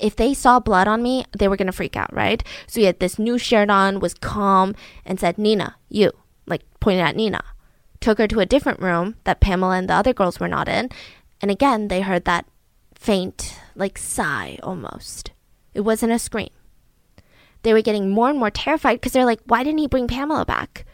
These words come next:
Why did he take Nina? What's going on?" Right? They start trying to hide. Gloria, who had drinking a lot that night, she had fallen asleep.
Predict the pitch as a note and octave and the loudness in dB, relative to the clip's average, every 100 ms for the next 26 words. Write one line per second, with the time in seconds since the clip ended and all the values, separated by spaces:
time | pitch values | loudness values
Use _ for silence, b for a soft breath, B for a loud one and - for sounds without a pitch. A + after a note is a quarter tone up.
0 | b - B3 B3 C4 B3+ A#3+ - D4 D4+ | b 2 2 4 0 0 -2 0 -2 -2
1 | - - _ _ _ _ B3 B3 B3 A#3 | -4 -10 _ _ _ _ 4 6 4 4
2 | C4+ E4+ - A3 G#3+ C#4 B B - A#3+ | 4 2 2 4 4 4 B B -2 0
3 | - B3 - A#3 G#3 B3+ C#4+ - A3+ A#3+ | 2 0 0 -2 0 2 2 0 0 4
4 | B3+ D4 D4 C4+ A#3 - G3+ A3+ A3+ G3+ | 6 6 6 6 6 4 2 2 0 4
5 | F3 G3 A3+ G#3+ A#3+ - - G#3 - F#3+ | 4 6 2 2 -2 -2 0 0 2 2
6 | G3 A#3+ A#3+ - D#2 - | 2 -2 -4 -4 -4 -4